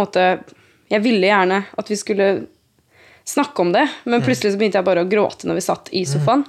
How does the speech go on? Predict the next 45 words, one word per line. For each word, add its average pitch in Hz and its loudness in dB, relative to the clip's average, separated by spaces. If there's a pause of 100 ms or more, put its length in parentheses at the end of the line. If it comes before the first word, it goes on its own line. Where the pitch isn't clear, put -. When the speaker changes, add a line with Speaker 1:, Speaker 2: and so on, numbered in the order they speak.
(160)
Speaker 1:
og - -6
så - -4
på 196 -4
T 190 2
V. 165 2 (680)
Og 214 0
så 226 0
reagerer 180 2
ikke - -6
Mathias 180 0
på 160 -2
det 160 2
i 165 -2
det 196 0
hele 185 2
tatt. - -2 (580)
Speaker 2:
Å, - 0
ja. 131 4 (160)
Speaker 1:
Han 202 2
spiller 170 0
bare, 160 2
og 220 0
da 214 2
ble 208 2
jeg 208 2
enda 180 0
mer 175 0
lei 160 0
meg. 196 2 (800)
Speaker 2:
Ja. 127 4
Speaker 1:
Ehm, 202 -2 (180)
så, 196 0 (760)
men 220 2
da 220 4
var 214 2
nesten 220 -2
den 185 2
krangelen, 180 -2
den 214 2
var 214 2 (340)
på - -4
en - 4
måte 208 0
over 180 2
da. 233 2